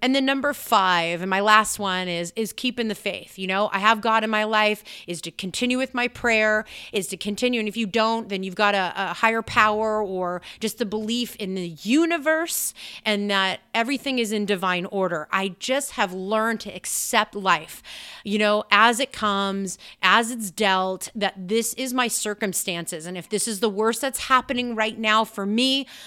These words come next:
I'm gonna accept it with grace. I'm gonna do my best I can to work through it. Um, you know, and, and to keep reminding myself every day, I say, "Everything is gonna be okay."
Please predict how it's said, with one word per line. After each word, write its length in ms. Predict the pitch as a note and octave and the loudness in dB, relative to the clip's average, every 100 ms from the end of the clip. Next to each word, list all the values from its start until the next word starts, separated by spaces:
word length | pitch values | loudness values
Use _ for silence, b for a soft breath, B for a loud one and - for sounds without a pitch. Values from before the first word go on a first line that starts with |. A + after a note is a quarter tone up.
| B | B
I'm 120 | G3 | -4
gonna 140 | F#3+ | -2
accept 320 | F3+ - - G3+ - | -2 0 2 2 0
it 100 | F#3+ | -6
with 180 | F3 D#3+ | -6 -6
grace. 500 | F3+ G#3+ C4+ D#4+ - | 4 6 6 2 0
I'm 80 | F#3+ | 0
gonna 100 | F#3 | 0
do 200 | E3 F#3 | -2 -4
my 160 | F#3 F3 | -2 -2
best 280 | F3+ E3+ | -2 -2
I 60 | F3+ | -6
can 360 | - - G#3+ G3+ | -6 -2 0 0
to 100 | F3+ | -6
work 240 | E3+ F3 | -6 -8
through 380 | - - A3+ C4+ | -10 -4 -2 4
it. 320 | D4 F4+ - B B B B - | 4 2 -6 B B B B 0
Um, 600 | A3 A3 G#3+ G#3 G#3 G#3 _ _ _ _ - | 4 4 2 2 -2 -4 _ _ _ _ -2
you 100 | A#3 | 2
know, 200 | A#3 A3+ - | 2 2 -2
and, 220 | G#3 G#3 | -4 -2
and 180 | G#3+ G3+ | -4 -4
to 140 | - G3+ | -6 -10
keep 380 | - - C#4+ | -10 -8 -6
reminding 320 | D4 B3+ A3+ G#3 | -4 -2 0 -2
myself 580 | F3 - - F#3+ F3 - | -4 -8 -6 -4 -6 2
every 380 | A3+ A#3+ B3+ D4+ | 2 2 -4 -4
day, 160 | A3+ | 0
I 40 | F3+ | -2
say, 280 | - F3 - | -2 -8 0
"Everything 720 | G#3+ G#3 G#3 B3 - G#3 G3 A3 | 0 0 -2 -8 -6 -6 -6 -8
is 160 | E3+ | -10
gonna 240 | - F3 F3 | -6 -6 -4
be 240 | F3+ F3 | -6 -4
okay." 560 | F3 E3 - - - | -4 -6 -6 -8 -8